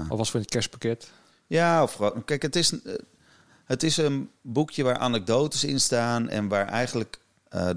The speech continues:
Speaker 2: ja, de, de ondertitel is vijfendertig geboden voor een succesvolle carrière in de muziekindustrie. Maar het is een beetje geschreven voor mensen die de muziekindustrie nog in willen.
Speaker 1: Mhm.
Speaker 2: Die probeer ik eigenlijk een beetje te ontmoedigen.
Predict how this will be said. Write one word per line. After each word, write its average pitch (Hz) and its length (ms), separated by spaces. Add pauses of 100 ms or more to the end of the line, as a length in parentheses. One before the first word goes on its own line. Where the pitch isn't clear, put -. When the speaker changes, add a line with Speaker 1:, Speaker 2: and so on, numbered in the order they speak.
(200)
Speaker 2:
ja, 87 180
de, - 400
de 98 120
ondertitel 101 540
is 90 120
vijfendertig 98 540
geboden 90 460
voor 87 100
een 90 80
succesvolle - 540
carrière 87 260
in 82 60
de 82 60
muziekindustrie. 110 520
Maar 107 180 (400)
het 95 140
is 120 100
een 117 100
beetje 117 280
geschreven 127 640
voor 113 360
mensen 113 440
die 98 320 (320)
de 101 100
muziekindustrie 104 680
nog 95 220
in 135 280
willen. 139 380 (200)
Speaker 1:
Mhm. 120 340 (300)
Speaker 2:
Die 95 160
probeer 104 260
ik 101 100
eigenlijk 123 260 (100)
een 107 60
beetje - 180
te - 80
ontmoedigen. 120 600